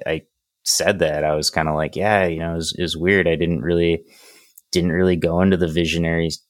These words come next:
realm last night. It was just kind of like, I was just wanted to be here in the room." And I almost said it in a way where I was kind of, like, disappointed, you know, or, like, the, the facilitator,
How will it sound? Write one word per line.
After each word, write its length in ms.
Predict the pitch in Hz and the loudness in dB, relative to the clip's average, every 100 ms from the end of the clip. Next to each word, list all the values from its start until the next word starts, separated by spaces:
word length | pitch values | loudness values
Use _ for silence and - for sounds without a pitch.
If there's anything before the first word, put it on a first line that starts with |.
| _ 80 | _ -10
realm 580 | 82 98 104 85 78 - | -2 2 2 0 -4 -2
last 340 | 85 78 - | 0 0 -2
night. 220 | 80 80 80 | -2 0 0
It 80 | |
was 140 | 80 78 | 0 -2
just 240 | 80 - | -4 -6
kind 180 | - 80 | -4 -4
of 160 | 80 82 | -2 0
like, 320 | 80 80 - | 0 0 -4
I 80 | 82 | -6
was 200 | 80 - | -4 -8
just 340 | - 78 - 80 | -8 -6 -8 -6
wanted 300 | 82 82 78 | -2 -2 -2
to 60 | |
be 180 | 80 82 | -4 -4
here 340 | 85 85 85 | 0 0 2
in 100 | 85 85 | 0 -2
the 80 | |
room." 440 | 80 104 104 101 95 | 0 2 4 4 2
And 220 | 82 82 - - - _ _ | 0 -2 -6 -20 -20 _ _
I 60 | 107 | 0
almost 380 | 113 120 - - | 2 2 2 2
said 180 | 87 85 | 4 4
it 160 | 90 | 4
in 100 | 90 | 2
a 80 | 85 | 2
way 240 | 82 82 85 | 2 4 4
where 180 | 82 | 2
I 60 | 82 | 2
was 120 | 78 | 0
kind 200 | - 80 | -2 -4
of, 120 | 78 80 | -2 -2
like, 240 | 80 - | -4 -2
disappointed, 840 | 82 - 76 78 78 80 82 82 82 | -2 -2 -4 -8 -6 -2 -2 -2 -4
you 140 | 95 87 | -2 0
know, 140 | 82 | 0
or, 180 | 85 82 | 2 2
like, 260 | 82 78 - | 0 -2 -4
the, 260 | 85 78 76 _ - _ | -4 -2 -6 _ -20 _
the 80 | 87 | -10
facilitator, 1000 | - 80 - 85 85 87 85 82 82 | -6 -2 2 2 2 2 2 2 0